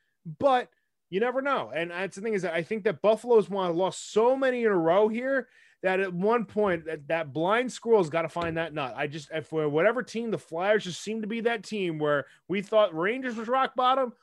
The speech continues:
losing to Buffalo would be rock bottom. I mean, you'll have fans throwing shit on the ice. I, I, that's the way I would look at it. So,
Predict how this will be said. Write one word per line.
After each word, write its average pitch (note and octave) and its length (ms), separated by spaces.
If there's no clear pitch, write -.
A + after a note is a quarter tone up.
losing A3 260
to F#3 80
Buffalo E3 520
would C3+ 100
be C3+ 160
rock C3 300
bottom. A#2 280
I D3 60
mean, D3+ 80
you'll B3 140
have G3+ 300
fans F#3+ 340
throwing F#3 220
shit G3 240
on E3 100
the D3+ 120
ice. G3 300
I, D3+ 180
I, E3+ 120
that's F#3 260
the F3+ 80
way E3+ 160
I F#3 80
would E3 140
look C#3+ 180
at A2 180
it. B2 140
So, D3+ 300